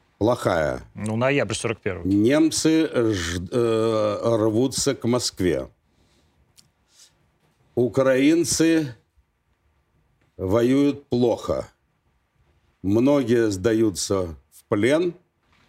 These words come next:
Speaker 1: встречают... э,
Speaker 2: С цветами?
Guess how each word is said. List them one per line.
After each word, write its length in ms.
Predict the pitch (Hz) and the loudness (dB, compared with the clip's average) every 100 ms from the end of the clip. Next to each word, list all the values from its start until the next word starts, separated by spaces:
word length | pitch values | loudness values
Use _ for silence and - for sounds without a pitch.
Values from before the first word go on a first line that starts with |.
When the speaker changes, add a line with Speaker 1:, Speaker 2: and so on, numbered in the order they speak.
| _ _ _ _ _ _ _ _ _ | _ _ _ _ _ _ _ _ _
Speaker 1:
встречают... 1080 | - - 120 117 - 147 160 165 160 - - _ _ _ _ _ _ _ _ _ _ _ _ _ _ - | -8 -2 -2 0 2 2 4 2 -2 -12 -20 _ _ _ _ _ _ _ _ _ _ _ _ _ _ -18
э, 320 | - 104 101 | -8 -4 -2
Speaker 2:
С 220 | 98 95 | 0 0
цветами? 480 | - 180 127 98 | 0 0 -2 -4